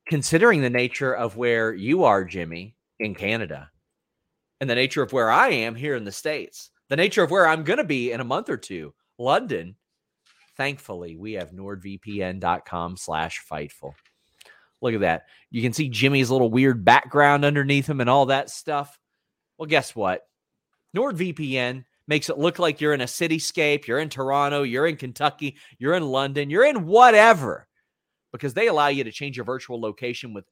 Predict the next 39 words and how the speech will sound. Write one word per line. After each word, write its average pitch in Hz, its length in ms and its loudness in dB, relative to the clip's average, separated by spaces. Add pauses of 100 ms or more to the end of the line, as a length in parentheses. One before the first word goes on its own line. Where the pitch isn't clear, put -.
just - 480 -8
one 107 400 -10
click. - 300 -14
When 113 100 -8
I'm 214 240 -2
in 196 100 -6
London, 107 480 -6 (600)
I 135 80 2
would 143 160 -2
normally 170 340 -4
miss 127 280 -8
a 123 80 -10
bunch 120 280 -6
of 135 60 -12
my 135 100 -4
shows, 147 580 -6 (300)
my - 140 -6
favorite 147 440 -4
shows. 78 360 -14
Well, 147 100 -10
not 208 220 -2
now. 90 340 -6 (800)
Not 220 420 2
because 95 760 -6 (480)
I've 95 160 -10
got 90 220 -10
nordvpn 98 680 -10
dot 95 240 -2
com 92 240 -8
slash 92 300 -4
fightful. 92 240 -4
Allows 117 280 -2
me 120 80 -6
to 107 60 -4
log 131 260 -2
into 127 140 -6
my 110 100 -6
television 123 480 -8
service, 123 480 -10